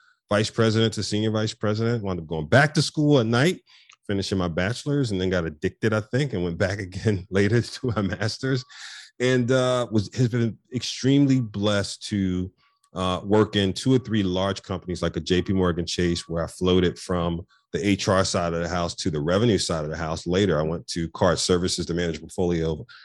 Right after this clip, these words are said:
credit card portfolios, a couple billion dollars, um, which is not natural to go from the staff side to the revenue side. And then after that, I got a call one day from a recruiter looking for a new president for a business unit at Allstate Insurance.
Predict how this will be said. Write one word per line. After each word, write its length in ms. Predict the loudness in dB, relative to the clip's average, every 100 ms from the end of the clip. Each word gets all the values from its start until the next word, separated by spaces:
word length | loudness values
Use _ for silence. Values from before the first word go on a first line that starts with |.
| _
credit 200 | 2 4
card 200 | 4 2
portfolios, 580 | 0 -2 0 0 -2 -4
a 40 |
couple 240 | -6 -6 0
billion 300 | 0 2 0
dollars, 420 | -2 -2 -4 -6 _ _ -12 0
um, 260 | 2 6
which 200 | 6 6
is 100 | 2
not 300 | 4 2 2
natural 580 | 2 2 0 -2 -4 -4
to 80 | -4
go 220 | 2 2
from 220 | 2 -2
the 40 | -2
staff 320 | -2 0 0
side 400 | 0 0 2 -2
to 140 | -4 -4
the 360 | -2 -2 -4 -8 _ _
revenue 340 | 2 4 4 2
side. 400 | 2 2 2 2
And 160 | 2
then 100 | 2
after 280 | 2 0 -2
that, 320 | 2 4 2
I 40 | 0
got 140 | -4
a 60 | -4
call 260 | 0 2
one 160 | 2 0
day 220 | 2 0
from 400 | -2 -4 -2 0
a 40 | 0
recruiter 680 | -2 -2 2 6 6 4 0 _ _ _
looking 160 | -2 0
for 160 | 2 4
a 20 |
new 100 | 2
president 560 | 2 2 4 2 0
for 260 | -4 0 0
a 20 |
business 400 | 2 2 0 -2
unit 180 | -2 0
at 80 | 2
Allstate 400 | 0 0 -2 -4
Insurance. 580 | -4 -2 2 2 0